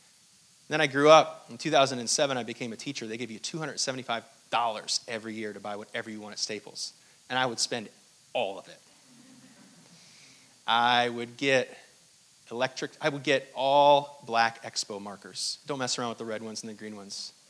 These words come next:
Those are for the, the plebeians. You don't need those. You want just the black ones that are just, they just smell right and they're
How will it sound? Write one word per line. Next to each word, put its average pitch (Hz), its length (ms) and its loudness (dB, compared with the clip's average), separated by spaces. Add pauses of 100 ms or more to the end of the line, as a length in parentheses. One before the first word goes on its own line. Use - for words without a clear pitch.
Those 123 160 -6
are 123 80 -6
for 110 280 -8 (140)
the, 110 180 -14
the 110 80 -10
plebeians. 98 560 -10
You 117 100 -10
don't 107 140 -12
need 101 140 -16
those. - 300 -14 (560)
You 139 140 -4
want 127 160 -2
just - 200 -6
the 113 60 -8
black 120 480 -2
ones 110 200 -8
that 117 120 -6
are 107 60 -6
just, - 720 4
they 127 120 -4
just - 320 6
smell 139 340 0
right 120 240 2
and 117 100 -8
they're 104 200 -8